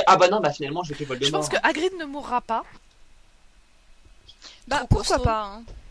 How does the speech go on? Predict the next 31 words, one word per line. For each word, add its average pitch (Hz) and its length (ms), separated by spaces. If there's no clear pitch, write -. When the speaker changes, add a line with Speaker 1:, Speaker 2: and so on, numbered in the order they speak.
Speaker 3:
C'est - 160
aussi 285 180
un 339 100
peu 320 100
la 285 120
figure 254 300
paternelle 233 500
dans 196 120
le 196 60
truc, - 280
hein, 202 160
Speaker 2:
Oui, 285 100
Speaker 3:
donc, - 100
Speaker 2:
mais 269 80
Speaker 3:
euh, 330 40
Speaker 2:
justement, 359 460
parce - 180
que 330 80
j'ai 269 160
posé 359 300
la 311 100
question, 277 360
euh, 196 300
Speaker 1:
Oui, 156 160
mais 190 260
du 175 140
coup, 214 300
autant 208 220
le 196 60
tuer 190 140
avant. 202 320